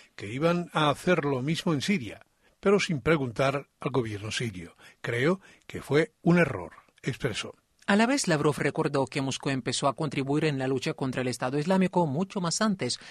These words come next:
Speaker 2: que la coalición y destacó que Rusia suministraba armas a Siria e Irak para que ambos países fueran capaces de hacer frente a los yihadistas, mientras Estados Unidos permanecía reacio.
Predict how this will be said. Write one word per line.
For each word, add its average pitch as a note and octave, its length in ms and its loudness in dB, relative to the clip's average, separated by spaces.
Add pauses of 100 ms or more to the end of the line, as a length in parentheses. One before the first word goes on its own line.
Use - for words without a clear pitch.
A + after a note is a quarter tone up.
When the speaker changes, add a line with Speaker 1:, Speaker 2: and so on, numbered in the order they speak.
(120)
Speaker 2:
que - 80 -4
la C#3 140 2
coalición D3 520 -2 (320)
y G3 100 2
destacó A#3 360 4
que B3+ 140 2
Rusia B3 320 0
suministraba G3+ 640 2
armas G3 360 2
a F#3 60 0
Siria F3+ 360 -2
e F3 120 -2
Irak F3 320 0
para D#3+ 200 -2
que - 220 -2
ambos G#3+ 360 -2
países E3 480 -2 (280)
fueran B3+ 380 4
capaces G#3+ 640 2
de F#3+ 100 4
hacer G3+ 240 2
frente G#3+ 560 2
a G3 60 4
los D3+ 220 2
yihadistas, F#3 680 2 (280)
mientras C3 360 -2
Estados D3 420 0
Unidos A3 400 2
permanecía C#3+ 800 0
reacio. B2+ 720 -2